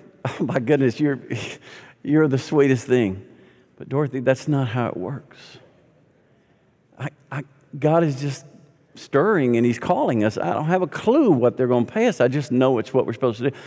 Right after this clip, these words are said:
She said, "That doesn't even make sense." Now, she was a new Christian. I, she was. I was there when she was saved and baptized. I mean, she was a young Christian.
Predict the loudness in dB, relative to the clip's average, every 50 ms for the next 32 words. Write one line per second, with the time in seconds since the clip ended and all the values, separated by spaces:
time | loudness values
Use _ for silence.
0 | -20 -12 0 0 2 4 4 4 4 6 6 4 4 4 2 2 2 2 2 2
1 | 4 2 2 -2 -6 -8 -2 0 2 2 2 0 -4 -12 -18 -18 -20 -20 -20 -20
2 | _ -20 _ -20 -20 -20 -20 -20 -20 -20 -20 -20 -20 -20 -14 -2 0 2 2 2
3 | 0 -2 -4 -14 -20 -18 -6 -2 -2 0 0 0 2 2 4 4 4 4 4 2
4 | -2 -4 -4 -4 -8 -10 -10 -10 -16 -20 _ _ _ _ -10 -10 -10 _ -20 _
5 | -18 -16 -14 -4 -2 0 2 4 4 4 2 2 2 2 2 4 2 2 2 4
6 | 4 4 6 4 4 2 2 0 -2 -2 -2 -4 0 2 4 6 6 4 4 2
7 | 2 4 4 2 2 0 -2 0 0 0 0 0 -2 -6 -6 -4 -2 0 2 4
8 | 4 4 6 4 2 2 0 -4 -10 -12 -12 -14 -20 -20